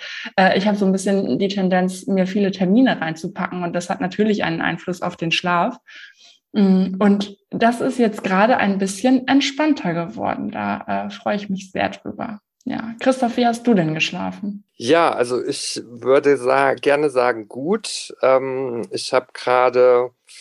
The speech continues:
Speaker 2: ein Zahnimplantat mit einer Krone. Da sind wir noch in der Endphase. Ähm, also sag ich mal, den Umständen entsprechend. <laughs>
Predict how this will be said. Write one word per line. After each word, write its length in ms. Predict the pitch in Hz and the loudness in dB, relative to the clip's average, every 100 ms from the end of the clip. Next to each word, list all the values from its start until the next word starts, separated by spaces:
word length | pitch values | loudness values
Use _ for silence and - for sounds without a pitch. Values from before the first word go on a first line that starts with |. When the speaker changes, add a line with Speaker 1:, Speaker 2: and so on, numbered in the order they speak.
| - _ - | -20 _ -12
Speaker 2:
ein 100 | 120 | -12
Zahnimplantat 1300 | - 160 185 156 151 151 135 131 127 123 143 156 - - | 0 2 4 2 0 0 0 0 0 4 4 0 -8 -12
mit 200 | 127 - | -10 -2
einer 140 | 120 | -2
Krone. 680 | - - 143 180 143 147 196 196 | -2 2 4 4 4 2 0 2
Da 160 | 127 | 2
sind 180 | 117 123 | 2 -2
wir 100 | 127 | -2
noch 280 | 123 123 - | 0 0 -2
in 200 | 127 123 | -6 0
der 400 | 120 113 107 - | 2 4 4 2
Endphase. 920 | 170 190 - 120 117 113 123 160 208 _ _ _ _ _ _ - | 0 -4 -4 2 2 2 2 0 0 _ _ _ _ _ _ -4
Ähm, 300 | 117 120 104 | -2 -2 -2
also 300 | 117 117 113 | 0 0 2
sag 220 | 113 117 | 2 0
ich 140 | 120 | -2
mal, 160 | 123 113 | 0 2
den 160 | 113 | 2
Umständen 640 | 123 135 131 - 117 113 117 | 0 -4 -6 0 0 2 -2
entsprechend. 840 | 107 - - 110 113 101 95 - - - | -2 -4 -2 -2 0 -2 -4 -6 -14 -2
<laughs> 220 | 196 - | -2 -2